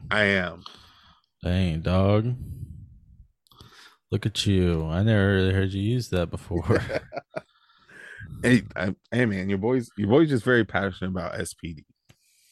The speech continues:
Speaker 2: I can tell. But you know what, though? It, like, like I told you, so far it's pretty sick. Like, I like it, you know? Like, I'm digging it. Um,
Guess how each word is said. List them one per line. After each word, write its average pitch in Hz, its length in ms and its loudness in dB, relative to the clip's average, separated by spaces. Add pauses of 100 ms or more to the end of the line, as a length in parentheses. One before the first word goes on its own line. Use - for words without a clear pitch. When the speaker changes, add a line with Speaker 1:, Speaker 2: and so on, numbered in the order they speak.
(400)
Speaker 2:
I 107 140 2
can 110 260 0
tell. 127 520 0
But 110 180 4
you 127 140 4
know 147 140 4
what, 151 200 2
though? 156 180 0
It, 131 140 2
like, 107 260 -2
like 107 240 -4
I 113 60 -2
told 117 280 -2
you, 101 180 -2
so 117 200 -2
far 156 300 -2
it's 147 120 -4
pretty 185 220 -6
sick. 147 420 -2
Like, 92 200 -4
I 113 80 -2
like 131 340 -2
it, 98 140 -4
you 95 80 -4
know? 98 260 -2
Like, 92 200 -2
I'm 104 160 -4
digging 98 320 0
it. 98 180 -2 (880)
Um, 82 560 -2